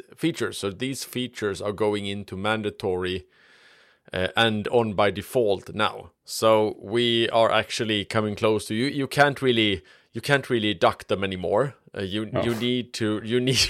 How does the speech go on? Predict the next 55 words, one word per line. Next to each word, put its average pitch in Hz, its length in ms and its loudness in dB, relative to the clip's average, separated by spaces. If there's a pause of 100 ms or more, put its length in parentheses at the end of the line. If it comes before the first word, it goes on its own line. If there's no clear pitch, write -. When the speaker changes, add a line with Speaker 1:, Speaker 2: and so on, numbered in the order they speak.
(140)
Speaker 1:
<laughs> - 180 -20
you 127 160 0
need 123 380 -2
to 123 120 2
start 113 540 6
figuring 120 520 0
out 110 320 4
how 101 200 4
to 98 160 -4
handle 98 360 -2
them 95 200 -4
if 110 180 -6
you 107 100 0
haven't 101 340 2
turned 95 240 -4
them 90 120 -6
on. - 200 -8 (100)
So, 92 340 -4
uh, - 280 -4 (1040)
Speaker 2:
It's 110 120 -8
a 104 40 -4
very 107 200 2
good 95 200 -2
point. 98 260 2
And 98 80 2
I 101 40 4
know 117 240 6
I've 104 180 4
been 104 200 4
in 95 160 2
s-, - 200 -6
a 104 200 -4
couple 120 220 2
of 127 60 -2
scenarios 90 540 -2
where, 92 240 0
where, 95 500 -4 (380)
I 113 80 -2
mean, 117 140 4
users 123 560 4
are 110 100 4
users, 123 520 4
so - 260 0
you 95 160 2
can't 107 280 2
expect - 380 -4
them 98 160 0
to, 87 160 -6
to 90 140 -10
see 98 280 -2
the 95 160 -4
system 98 420 -4
all, 98 180 -4
<laughs> - 0 -
the 107 340 2